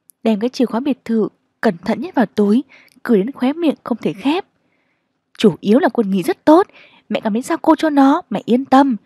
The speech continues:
cô phải biết đường mà quý trọng đó." Những lời này làm Mỹ Vi khóc. Cô cũng biết mẹ mình dù hung hãn nhưng là người mẹ tốt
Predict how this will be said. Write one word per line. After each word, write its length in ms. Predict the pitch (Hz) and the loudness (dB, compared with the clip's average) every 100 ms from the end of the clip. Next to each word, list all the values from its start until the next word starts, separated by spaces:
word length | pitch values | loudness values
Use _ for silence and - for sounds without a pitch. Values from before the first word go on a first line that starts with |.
| _ _ - | _ _ -6
cô 100 | 240 | -4
phải 120 | 175 | -2
biết 220 | 269 403 | -2 -2
đường 320 | 202 247 220 185 | 4 4 4 0
mà 120 | 185 | -8
quý 200 | - 285 | 0 0
trọng 200 | 359 - | 0 2
đó." 300 | 247 269 403 - _ _ _ _ _ _ _ _ _ _ _ - | 4 4 2 -4 _ _ _ _ _ _ _ _ _ _ _ -6
Những 280 | 220 226 311 | -2 -2 -2
lời 160 | 330 | -2
này 300 | 208 214 185 - | -2 -2 -4 -4
làm 240 | 208 180 | -4 -4
Mỹ 160 | 175 277 | -4 -2
Vi 160 | 269 233 | 0 0
khóc. 340 | - 320 - _ _ _ _ - | -2 -6 -8 _ _ _ _ -2
Cô 100 | 226 | -2
cũng 160 | 202 | 0
biết 160 | 262 381 | -6 -2
mẹ 200 | 262 233 | 0 0
mình 260 | 208 214 180 - | -2 -2 -4 -10
dù 240 | 170 185 | -6 -4
hung 200 | 160 233 | -2 -4
hãn 300 | 220 226 254 311 _ _ | -2 -4 -4 -8 _ _
nhưng 140 | 311 320 | -6 -2
là 60 | |
người 160 | 208 196 | -2 -2
mẹ 140 | 185 | -6
tốt 180 | - 381 | -6 -8